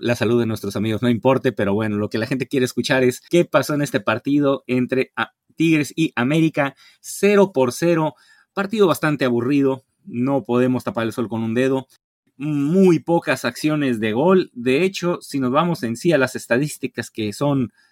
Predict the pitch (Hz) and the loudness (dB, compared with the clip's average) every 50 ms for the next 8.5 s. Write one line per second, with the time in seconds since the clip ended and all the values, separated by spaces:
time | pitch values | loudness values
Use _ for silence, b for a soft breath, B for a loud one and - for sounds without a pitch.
0 | b b b b - 117 120 131 127 135 123 - 139 135 131 123 - - 139 139 | b b b b -2 0 0 0 0 -2 -6 -6 -4 -4 -4 -6 -2 -2 0 2
1 | 156 156 147 135 123 - - _ - 117 110 104 - 110 107 113 123 143 151 139 | 2 2 4 2 2 0 -4 _ -2 -2 -2 -2 -2 -2 0 0 0 2 0 -2
2 | 117 b b b b b b _ _ 104 101 98 - - 127 147 143 131 110 95 | -4 b b b b b b _ _ -2 -2 0 0 0 2 2 2 2 0 -2
3 | - _ _ _ 104 107 113 110 98 - 110 107 107 143 180 190 170 147 139 135 | -6 _ _ _ -10 -6 -6 -6 -6 -6 -6 -2 2 2 4 4 2 2 0 -2
4 | - - - _ _ _ _ _ _ _ _ _ _ _ _ _ _ _ 147 180 | -4 -10 -18 _ _ _ _ _ _ _ _ _ _ _ _ _ _ _ 2 2
5 | 190 196 135 139 160 - 196 185 143 - - - - 196 233 240 208 - 175 147 | 2 2 0 0 0 0 0 -2 -4 -8 -8 -6 0 2 2 2 2 0 -4 -4
6 | 127 120 127 156 - - 131 - 120 110 135 160 165 - - - - _ - 151 | -4 -2 -2 -2 -2 -4 -6 -6 -4 -2 -2 -2 -2 -4 -6 -8 -8 _ -2 0
7 | 151 147 151 147 123 156 147 147 143 135 127 123 170 220 240 - - - - 240 | 2 2 2 2 0 0 -2 0 0 0 0 0 -2 -4 -4 -4 -6 -6 -4 -4
8 | 208 - - 131 101 98 - - - - | -4 -4 -4 -6 -6 -6 -10 -16 -20 -20